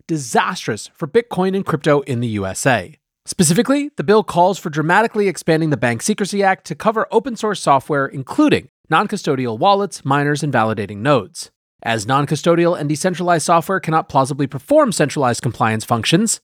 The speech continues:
Warren's bill would effectively outlaw crypto in America. Take miners or validators as an example. These entities passively add transaction data to the blockchain.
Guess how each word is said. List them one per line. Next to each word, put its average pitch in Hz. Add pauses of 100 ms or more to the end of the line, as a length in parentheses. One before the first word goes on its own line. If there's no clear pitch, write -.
(140)
Warren's 151
bill 240
would 220
effectively 202 (100)
outlaw 196
crypto 151
in 113
America. 175 (240)
Take 190
miners 160
or 151
validators 185
as 110
an 110
example. 143 (140)
These 135
entities 196
passively 190
add 143
transaction 180
data 175
to 135
the 113
blockchain. 165